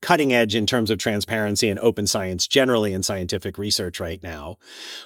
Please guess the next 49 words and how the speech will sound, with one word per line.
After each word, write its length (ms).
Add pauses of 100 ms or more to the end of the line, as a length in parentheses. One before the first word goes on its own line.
But 140
the 80
second 340
thing 100
we 160
did 400
was 180
we 200
had, 500 (140)
um, 420 (240)
academics 680
were 360
the 140
lead 420
authors 520
of 100
all 160
of 60
the 80
papers 520
with 360
control 420
rights. 440 (520)
And 140
what 140
that 140
control 380
rights 340
mean 320
is 200
that 80
the 160
academics 500
had 160
final 340
say 480
on, 240
as 220
you 80
said, 160
the 100
interpretation, 640
what 140
was 140
actually 440
written 240
in 100
the 60
papers, 440